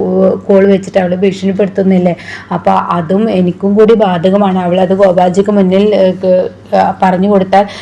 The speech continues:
പിന്നീട് തീർച്ചയായും നമ്മൾ രണ്ടുപേരും പുറത്തോട്ട് ഇറങ്ങേണ്ടി വരും. അതില്ലാതിരിക്കാൻ വേണ്ടിയാണ് ഞാൻ അവളെ സഹായിക്കുന്നത്. എന്നാൽ ഞാനൊരു കാര്യം പറയട്ടെ, എപ്പോഴും അവളെ സഹായിക്കുന്ന അത്ര നല്ലതല്ല.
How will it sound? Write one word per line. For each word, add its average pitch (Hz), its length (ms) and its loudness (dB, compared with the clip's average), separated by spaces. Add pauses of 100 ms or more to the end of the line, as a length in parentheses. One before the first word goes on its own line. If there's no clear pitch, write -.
(140)
പിന്നീട് 185 300 0
തീർച്ചയായും 196 500 2
നമ്മൾ 196 540 2
രണ്ടുപേരും 190 600 2
പുറത്തോട്ട് 180 460 2
ഇറങ്ങേണ്ടി 196 400 0
വരും. 185 220 2
അതില്ലാതിരിക്കാൻ 190 760 0
വേണ്ടിയാണ് 190 380 2
ഞാൻ 190 200 2
അവളെ 180 180 2
സഹായിക്കുന്നത്. 185 760 0 (460)
എന്നാൽ 233 200 2
ഞാനൊരു 240 340 0
കാര്യം 202 380 0
പറയട്ടെ, 185 280 4
എപ്പോഴും 185 380 2
അവളെ 202 200 4
സഹായിക്കുന്ന 185 520 -2
അത്ര 190 220 0
നല്ലതല്ല. 190 640 2